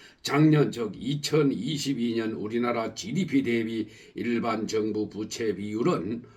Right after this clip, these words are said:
오십삼점오 퍼센트, 공공부문 부채 디쓰리는 칠십삼점오 퍼센트로 각각 전년 대비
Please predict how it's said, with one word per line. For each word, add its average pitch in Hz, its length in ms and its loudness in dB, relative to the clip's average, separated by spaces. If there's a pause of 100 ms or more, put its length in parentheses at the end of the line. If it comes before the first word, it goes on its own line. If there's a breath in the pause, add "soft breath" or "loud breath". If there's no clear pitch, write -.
(140)
오십삼점오 101 1400 -4
퍼센트, - 600 -8 (480 loud breath)
공공부문 127 880 2
부채 110 480 -2
디쓰리는 107 800 -4 (420 loud breath)
칠십삼점오 104 1160 -4
퍼센트로 98 760 -4
각각 104 480 -6
전년 107 460 0
대비 98 420 0